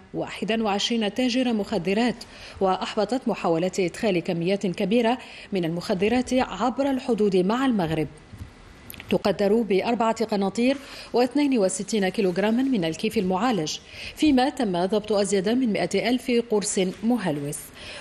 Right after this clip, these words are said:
وبكل من تمرست بوش باجي مختار وتندوف، أوقفت مفارز للجيش الوطني الشعبي مائتين وستة عشر شخصاً، وضبطت ثمانية عشرة مركبة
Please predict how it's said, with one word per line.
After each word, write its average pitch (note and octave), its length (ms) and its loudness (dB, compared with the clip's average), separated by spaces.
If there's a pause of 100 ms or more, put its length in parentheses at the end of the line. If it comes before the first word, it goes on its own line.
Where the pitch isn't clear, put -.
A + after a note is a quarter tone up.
وبكل C4+ 920 4
من A3+ 520 2
تمرست G3 720 2
بوش F#3+ 260 0
باجي G3+ 280 2
مختار G3 420 0
وتندوف، F#3+ 680 0
أوقفت G3 480 -2
مفارز G3 440 2
للجيش F#3 480 0
الوطني A#3 520 2
الشعبي G3+ 480 0 (480)
مائتين G#3+ 460 2
وستة F#3+ 560 -2
عشر F#3+ 380 0
شخصاً، A3+ 440 0 (360)
وضبطت G3+ 640 0
ثمانية F#3+ 320 2
عشرة G3 500 0
مركبة G#3 560 0